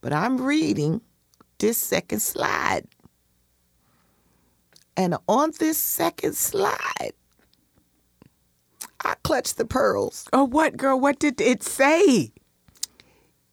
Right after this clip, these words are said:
Speaker 1: It said that this marketing failure happened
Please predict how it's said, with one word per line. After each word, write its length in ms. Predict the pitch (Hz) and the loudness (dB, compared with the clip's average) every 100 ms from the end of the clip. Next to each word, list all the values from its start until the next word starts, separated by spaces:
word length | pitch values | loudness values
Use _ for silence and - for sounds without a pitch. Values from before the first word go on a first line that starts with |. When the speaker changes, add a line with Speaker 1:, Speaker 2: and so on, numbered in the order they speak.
| _ | _
Speaker 1:
It 320 | 247 294 339 | 0 2 0
said 880 | - - - 269 254 180 165 190 - _ _ _ _ _ _ _ _ _ _ _ - | -2 -4 -2 0 0 0 0 -2 -8 _ _ _ _ _ _ _ _ _ _ _ -4
that 240 | 226 233 | -2 -2
this 320 | - 294 302 254 | -2 0 0 0
marketing 640 | 240 247 254 262 262 254 | 2 2 0 -2 -2 -2
failure 580 | - 240 240 240 233 233 | -2 0 2 2 0 -4
happened 840 | - - 208 202 - 143 156 156 | -8 -4 -4 -2 -4 -4 -4 -8